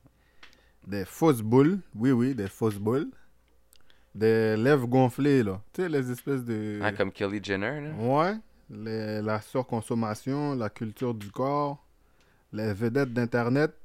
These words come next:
Speaker 1: euh, l'appartenance aux emplois fixes. Ça, c'est
Speaker 2: Ouais.
Speaker 1: une idée à Stewie.
Speaker 2: Ouais.
Speaker 1: Les entrepreneurs. Puis les idoles qui nous inspirent. Puis on va parler de sport, de monsieur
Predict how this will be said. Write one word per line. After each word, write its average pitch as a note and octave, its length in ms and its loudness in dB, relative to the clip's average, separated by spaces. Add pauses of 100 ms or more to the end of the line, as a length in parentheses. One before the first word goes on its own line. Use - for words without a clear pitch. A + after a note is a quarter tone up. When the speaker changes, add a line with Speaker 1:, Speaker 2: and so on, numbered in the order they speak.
(200)
Speaker 1:
euh, A2+ 400 -2
l'appartenance A#2+ 880 -2
aux A2+ 180 -4
emplois A#2 340 -4
fixes. - 440 -12 (380)
Ça, G#2+ 80 -12
c'est F#2 340 -12 (180)
Speaker 2:
Ouais. G2+ 60 -6
Speaker 1:
une G#2 80 -6
idée G#2 220 -6
à G2 80 -8
Stewie. B2 440 -8 (200)
Speaker 2:
Ouais. G2 180 -4 (320)
Speaker 1:
Les G#2 220 -6
entrepreneurs. A2 880 -4 (580)
Puis E3 160 2
les C3 300 6
idoles C3+ 300 4
qui - 140 -6
nous A2+ 200 2
inspirent. A2+ 640 0 (140)
Puis B2+ 340 2
on G#2 140 0
va F#2+ 140 -2
parler G2+ 340 -4
de F#2+ 160 -4
sport, G#2 500 -4
de F#2+ 200 -2
monsieur A2 540 -2